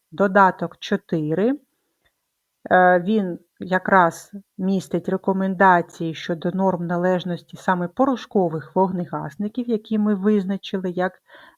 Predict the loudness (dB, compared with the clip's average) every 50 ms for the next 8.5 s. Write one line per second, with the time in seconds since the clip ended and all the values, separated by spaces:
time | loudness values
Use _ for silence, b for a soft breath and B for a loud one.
0 | _ _ -6 -2 0 0 2 2 2 0 0 -2 0 0 0 2 2 0 0 0
1 | 0 2 2 2 0 -2 -4 -4 -6 -8 -10 -10 _ _ _ _ b b b b
2 | b _ -10 -4 0 2 2 2 2 0 0 0 -2 -2 -2 0 -2 -2 -2 -4
3 | -4 -4 -4 -4 -6 -6 -6 -6 -6 -6 -6 -8 -8 _ _ _ -8 -4 -2 -2
4 | 0 -2 -4 -4 -6 -6 -2 0 0 0 0 -4 -6 -6 -2 0 -2 -2 -2 -4
5 | -6 -6 -6 -6 -4 -4 -4 -4 -4 -6 -6 -6 -4 -4 -6 -8 B B B B
6 | B B -4 0 2 6 6 6 6 4 2 0 -2 -2 -4 -4 -4 -2 -2 -2
7 | -2 -2 -2 -2 -2 0 0 0 2 2 2 4 4 2 2 2 0 -2 -2 -2
8 | -4 -2 0 0 0 0 0 0 -2